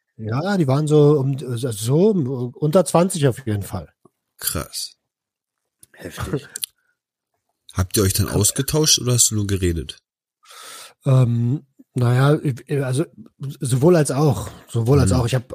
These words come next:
Speaker 1: äh, ich hab eigentlich versucht zu erklären, was ist Sucht, was sind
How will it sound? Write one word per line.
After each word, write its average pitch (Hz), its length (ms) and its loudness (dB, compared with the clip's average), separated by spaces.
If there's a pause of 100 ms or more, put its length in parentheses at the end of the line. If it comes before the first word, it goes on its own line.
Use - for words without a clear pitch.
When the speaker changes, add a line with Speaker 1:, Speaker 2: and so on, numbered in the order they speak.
Speaker 1:
äh, 90 100 -8 (580)
ich 131 120 -8
hab - 120 -4
eigentlich - 500 -6
versucht 139 380 -6
zu - 80 2
erklären, 135 340 2
was 131 140 -4
ist 135 140 -6
Sucht, 180 360 2
was 123 140 -2
sind 127 300 -2